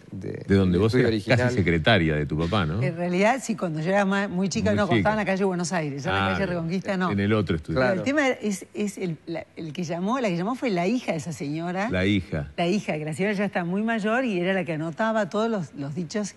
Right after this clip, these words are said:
Speaker 3: en la audición
Speaker 2: Ajá.
Speaker 3: partidaria, en la audición que tenía papá a las doce,
Speaker 1: Exactamente.
Speaker 3: puntual.
Speaker 2: Una
Speaker 1: Eh,
Speaker 2: señora
Speaker 1: Ga-,
Speaker 2: y que
Speaker 1: Gabriela Damiani, eh,
Speaker 2: Ajá.
Speaker 1: que, que por accidente me dice, "Yo tengo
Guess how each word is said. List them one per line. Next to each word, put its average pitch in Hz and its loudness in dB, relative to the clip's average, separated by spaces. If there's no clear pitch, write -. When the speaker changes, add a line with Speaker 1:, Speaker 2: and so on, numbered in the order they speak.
Speaker 3:
en 151 -2
la 156 -2
audición 147 -2
Speaker 2:
Ajá. 170 0
Speaker 3:
partidaria, 175 -2
en 175 -4
la 160 0
audición 147 0
que 202 2
tenía 180 2
papá 180 0
a 160 -4
las 147 -2
doce, 202 2
Speaker 1:
Exactamente. 107 0
Speaker 3:
puntual. 185 -2
Speaker 2:
Una 110 2
Speaker 1:
Eh, 113 2
Speaker 2:
señora 110 4
Speaker 1:
Ga-, 156 4
Speaker 2:
y 139 4
que 110 2
Speaker 1:
Gabriela 123 2
Damiani, 139 -2
eh, 107 -6
Speaker 2:
Ajá. 76 -4
Speaker 1:
que, 110 -2
que - -12
por 113 0
accidente 151 -2
me 143 -2
dice, 139 -4
"Yo 185 -4
tengo 196 0